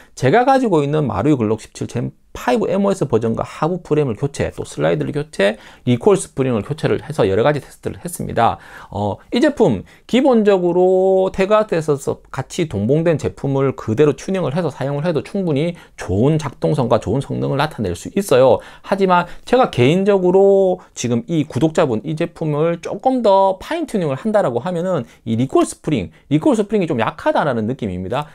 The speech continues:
그래서 요것보다 조금 더 센 스프링을 사용을 하면은,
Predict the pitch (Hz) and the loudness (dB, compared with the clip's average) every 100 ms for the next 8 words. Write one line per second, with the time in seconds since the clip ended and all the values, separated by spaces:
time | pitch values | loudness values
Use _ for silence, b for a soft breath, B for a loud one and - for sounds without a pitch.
0 | B 143 139 120 185 202 151 143 - 113 | B -2 2 2 2 0 -2 -4 -6 -12
1 | - 254 233 160 - 147 254 233 - - | -6 -2 -2 -2 -4 -4 -4 -4 -14 -8
2 | 170 165 143 - 170 185 180 202 185 208 | -4 -4 -6 -2 0 0 -2 -2 0 -2